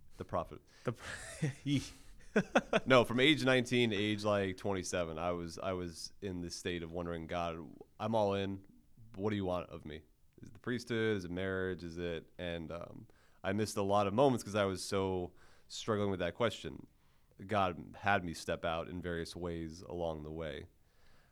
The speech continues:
Speaker 1: But I can look back at, at that, those stretching moments and those feelings, those moments where I felt like I wasn't going anywhere. I was just kinda waiting for the next chapter to start, for the, the bell to ring. And I can, I can look back and say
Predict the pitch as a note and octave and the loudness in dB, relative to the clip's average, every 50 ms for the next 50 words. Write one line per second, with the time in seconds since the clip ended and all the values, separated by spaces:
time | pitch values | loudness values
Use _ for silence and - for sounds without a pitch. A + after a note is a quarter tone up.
0 | - _ _ - F#2 E2+ D2+ - - - F#2+ F#2 G2 G#2 A#2 A#2 A2+ A2+ G2+ G2 | -20 _ _ 0 0 0 0 -2 -6 -8 -6 -2 0 2 2 4 4 6 6 6
1 | F#2+ - G2 E2+ - - F2+ E2 F#2 F2 E2+ F2 E2+ F2 F2 E2 D#2 - - - | 4 2 -2 -2 -2 -6 -4 -2 0 0 0 0 -2 -4 -6 -6 -6 -6 -6 -2
2 | - A#2 A#2 A2+ - A2 G2 F#2 F#2 F2+ F2 E2+ E2 - F2+ F#2 F2+ F2+ - - | 2 2 2 2 2 0 -2 0 0 -2 -2 -4 -6 -6 -8 -8 -8 -8 -8 -8
3 | - G2+ G2 F#2+ F#2 F2+ F2 F2+ - F2+ F2 E2+ G2+ G2 F#2+ F#2 - F#2 E2+ E2 | -6 -4 -4 -4 -4 -6 -8 -10 -10 -10 -6 -4 -2 -2 -2 -2 -2 -4 -4 -2
4 | - G2+ F#2 F2 D#2+ E2 F2+ F2+ E2+ E2+ E2 D#2+ D#2+ E2 G2 F#2 F#2 F2+ E2+ E2 | -2 -2 -2 0 0 -2 -2 -4 -4 -6 -8 -8 -6 -4 -2 -2 -2 -2 -2 -4
5 | D#2+ D#2 D#2 D#2+ D2 C2+ C#2+ - - - - F2 E2 E2 - - E2+ D#2 D#2 D#2+ | -6 -6 -8 -8 -8 -6 -8 -8 -8 -6 -6 -6 -6 -6 -6 -4 -4 -4 -4 -6
6 | D#2+ F2 F2+ F2+ E2+ E2 D#2+ D#2+ - F#2 E2+ E2+ F2 E2 D#2 - - - F2 E2 | -4 -4 -2 -2 -2 -4 -6 -6 -6 -6 -4 -4 -4 -4 -6 -8 -8 -4 -2 -2
7 | D#2+ - - E2 D#2 C#2+ - - - D2+ C#2+ C#2 - - - E2+ E2+ D#2 C#2+ - | -2 -4 -6 -10 -10 -12 -10 -6 -6 -6 -6 -6 -8 -12 -12 -12 -12 -12 -12 -14
8 | - - - F2 F#2 G#2 F#2+ F2+ D#2+ D#2 E2 D#2+ C#2 - - - _ _ - - | -14 -12 -6 0 2 2 2 2 0 -2 -4 -6 -6 -8 -14 -20 _ _ -20 -20
9 | - - - - F#2 F#2 F2 E2+ E2 D#2+ D#2+ E2 F2 - - G2 F#2 G2 F#2+ F2+ | -20 -20 -14 -8 -6 -6 -6 -6 -6 -8 -10 -10 -10 -8 -8 -6 -4 -4 -6 -6
10 | D#2+ - - - - - - - - F#2+ F2+ G2+ G2 G2+ A2 C#3 C3+ C3+ B2 A2+ | -8 -12 -18 -20 -20 -20 -16 -8 -6 -6 -4 -2 -2 0 2 2 4 6 6 8
11 | A2 G#2 - G2+ F#2 F2+ - - - G2 F#2 F2 F2 E2+ D#2+ | 8 6 4 0 -2 -4 -4 -6 -4 -2 0 0 0 -2 -4